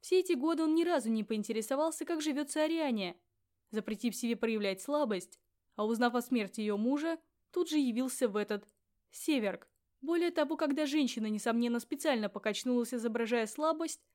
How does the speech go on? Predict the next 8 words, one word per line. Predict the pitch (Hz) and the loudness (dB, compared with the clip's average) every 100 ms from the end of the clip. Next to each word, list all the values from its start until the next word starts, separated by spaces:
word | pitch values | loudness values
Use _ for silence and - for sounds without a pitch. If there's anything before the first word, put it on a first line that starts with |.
| _ | _
ощутил | - 277 311 392 | -6 -4 2 2
беспокойство | 339 - 240 240 233 233 | 2 0 0 2 0 2
за | 233 254 | 0 0
её | 254 | 0
здоровье. | 240 294 320 269 208 180 - _ _ _ _ _ | 0 0 0 0 -2 -2 -8 _ _ _ _ _
«Вот | 214 247 208 | -2 0 0
же | 226 214 _ _ | -4 -4 _ _
актриса!» | 220 - 262 247 - 202 | -16 -6 -2 0 -2 -6